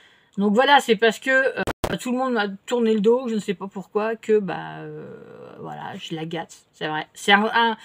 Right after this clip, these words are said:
un de mes gros défauts, mais, euh, mais voilà. Au moins, bah, vous savez un peu pourquoi,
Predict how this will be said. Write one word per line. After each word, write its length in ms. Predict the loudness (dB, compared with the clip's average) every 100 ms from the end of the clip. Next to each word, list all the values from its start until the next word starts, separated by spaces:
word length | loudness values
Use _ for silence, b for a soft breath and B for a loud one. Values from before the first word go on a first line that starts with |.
| B B 0
un 100 | 4
de 60 |
mes 100 | 4
gros 220 | 4 2
défauts, 500 | 6 6 6 2 2 0
mais, 300 | 2 2 0
euh, 380 | -4 -4 -4 -4
mais 100 | -4
voilà. 220 | -4 -6 -10 _ _ _ _ _ _ _ _ _ _ _ _ _ _ -12
Au 120 | -4 0
moins, 280 | 2 2
bah, 180 | 2 0
vous 100 | -4
savez 400 | -4 -4 -2 -2
un 80 | 0
peu 160 | 0 -2
pourquoi, 580 | -2 -12 2 2 2